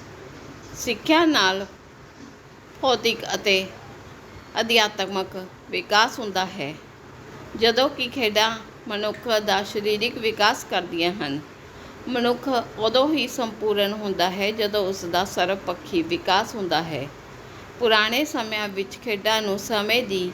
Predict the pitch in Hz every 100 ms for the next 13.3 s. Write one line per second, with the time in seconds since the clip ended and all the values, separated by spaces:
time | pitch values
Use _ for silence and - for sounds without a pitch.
0 | - - - 202 190 190 196 196 254 214
1 | 233 208 190 180 165 170 - 143 165 -
2 | - - - - - 214 220 294 311 240
3 | 208 202 190 190 226 220 185 165 175 147
4 | 151 - - - - - 247 226 285 269
5 | 240 214 196 202 220 202 208 233 233 233
6 | 190 208 196 185 185 180 190 196 202 208
7 | 240 233 208 196 208 220 - 233 240 233
8 | 202 185 220 - 269 240 196 185 185 202
9 | 202 190 220 - 202 180 180 208 127 -
10 | - - - - - - 262 226 214 226
11 | 262 240 247 240 233 247 277 277 220 -
12 | 233 226 220 214 208 202 233 226 196 180
13 | 190 190 143